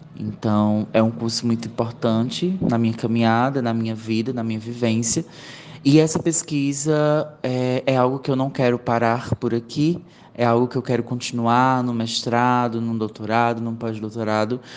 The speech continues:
porque eu acho importante que nós, travestis, falemos sobre nós, né? Que nós, travestis, a gente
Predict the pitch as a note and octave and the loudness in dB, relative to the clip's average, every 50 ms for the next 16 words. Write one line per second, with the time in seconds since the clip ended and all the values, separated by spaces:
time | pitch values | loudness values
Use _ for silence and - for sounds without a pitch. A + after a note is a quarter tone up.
0 | - - - - - C#3 B2+ - - C#3 C3 C3 B2+ - C#3+ - D3 C#3+ C3+ C#3 | -18 -18 -16 -6 0 0 0 4 4 4 4 4 2 -2 -4 -4 -4 -4 -4 -4
1 | - - B2+ B2 B2 B2 - - - - C3 C3 B2+ B2 B2+ B2 - - C3 B2+ | -4 -4 -2 -2 -2 -4 -8 -10 -10 -8 -4 -2 0 0 0 -2 -4 -4 -2 -2
2 | A#2 A#2+ C3 B2+ - - - A#2 A#2 A#2 A#2+ A#2+ - - - - - - - - | 0 0 0 -2 -2 -2 0 0 0 0 0 0 -2 -4 -4 -6 -14 -20 -20 -20
3 | - - - - - - - - C#3 C3 C3 B2+ B2 B2 B2 B2+ C3+ C#3+ - - | -20 -20 -20 -20 -20 -8 0 2 4 4 4 4 2 2 0 0 -2 -2 -4 -8
4 | - - - - - - C#3 A#2+ A2 B2+ C3 C3+ A#2+ A2 G#2 G2+ G#2+ - - - | -10 -10 -12 -8 -6 -4 -2 -2 -2 -2 -2 0 0 0 0 0 -2 -2 -4 -4
5 | - - - _ _ _ - A2 A2+ A2 A2+ A2+ - A#2 B2 B2 A#2 A2+ A#2 A#2+ | -6 -14 -20 _ _ _ -12 -8 -8 -8 -8 -8 -8 -4 0 2 4 4 4 4
6 | C3 C#3+ - - - - - A#2+ A#2 G#2+ A#2+ A#2 - - - A#2+ A2+ A2+ A#2+ B2 | 2 0 -4 -10 -12 -10 -8 -8 -6 -6 -6 -6 -6 -6 -4 -2 -2 -2 -2 -2
7 | A#2+ - - - - - - - - - - - A#2+ A2+ A2 A#2+ A#2 A2+ A#2 A#2 | -6 -10 -16 -20 -20 -20 -20 -20 -20 -8 -2 -2 0 0 2 2 4 4 2 2
8 | - - - B2+ B2 A#2+ A#2+ A#2 A2+ A#2 | -2 -4 -2 0 2 2 2 2 0 -4